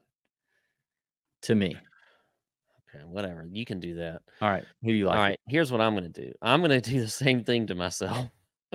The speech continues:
Speaker 1: <laughs> Okay.
Speaker 2: And I'm gonna go with Chesson Hadley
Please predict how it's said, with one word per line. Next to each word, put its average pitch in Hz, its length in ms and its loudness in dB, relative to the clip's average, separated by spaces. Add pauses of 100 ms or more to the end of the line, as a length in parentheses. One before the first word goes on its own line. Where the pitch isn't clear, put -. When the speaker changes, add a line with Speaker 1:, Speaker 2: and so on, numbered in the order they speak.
(640)
Speaker 1:
<laughs> - 160 -6
Okay. - 420 -4 (280)
Speaker 2:
And 143 120 6
I'm 190 140 10
gonna 175 140 6
go 147 180 8
with 127 140 4
Chesson 135 360 4
Hadley 110 480 2